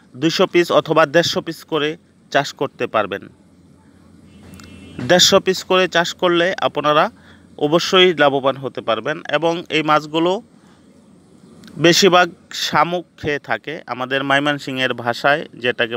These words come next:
বলা হয় শামুক। এই শামুক খেয়েই মাছগুলো বেশিরভাগ থাকে এবং এগুলো পাশাপাশি ফিড এবং খোল কোড়া ভুসি এগুলোও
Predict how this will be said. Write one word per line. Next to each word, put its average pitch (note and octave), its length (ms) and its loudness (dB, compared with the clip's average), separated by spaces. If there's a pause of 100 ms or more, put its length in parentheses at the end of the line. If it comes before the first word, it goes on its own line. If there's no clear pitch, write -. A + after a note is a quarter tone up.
বলা B2+ 180 0
হয় B2 200 -2 (100)
শামুক। B2+ 380 0 (600)
এই C#3+ 120 -2 (100)
শামুক D#3+ 340 0 (100)
খেয়েই D3+ 280 -4 (100)
মাছগুলো C3+ 440 -6 (340)
বেশিরভাগ B2 400 -4 (100)
থাকে B2 300 -4 (460)
এবং C3 220 0 (180)
এগুলো D#3+ 300 0
পাশাপাশি F3 600 0
ফিড F#3+ 300 0 (180)
এবং D3 260 0 (400)
খোল E3 200 4 (120)
কোড়া D#3 260 4
ভুসি C#3 400 -6 (480)
এগুলোও D#3+ 380 4